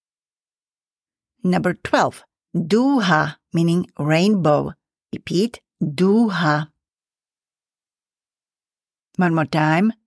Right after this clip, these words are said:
duha. Number thirteen, dážď,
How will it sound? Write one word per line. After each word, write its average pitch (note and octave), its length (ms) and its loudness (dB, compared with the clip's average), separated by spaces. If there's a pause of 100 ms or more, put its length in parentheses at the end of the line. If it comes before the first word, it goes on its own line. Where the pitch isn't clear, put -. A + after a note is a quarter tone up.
duha. F3 800 0 (2750)
Number F#3 320 -2
thirteen, F3+ 840 -4 (440)
dážď, F3+ 720 -2